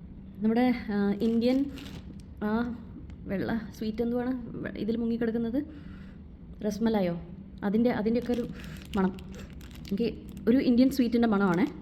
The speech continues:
ആഹാ, ടേസ്റ്റ് ചെയ്യട്ടെ. ഉം.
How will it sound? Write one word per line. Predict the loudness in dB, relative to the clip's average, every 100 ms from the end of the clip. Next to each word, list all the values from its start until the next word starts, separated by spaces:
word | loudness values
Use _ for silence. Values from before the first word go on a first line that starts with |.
| -14 -14 -16 -12 -2
ആഹാ, | 0 0 0
ടേസ്റ്റ് | 0 2
ചെയ്യട്ടെ. | 0 0 -4 -6 -16 -16 -16 -16 -16 -14 -14 -14 -14 -14 -14 -14 -16 -14 -12 -12 -12 -14 -14 -16 -14 -14 -12 -14 -14 -14 -14 -12 -12 -12 -2
ഉം. | 0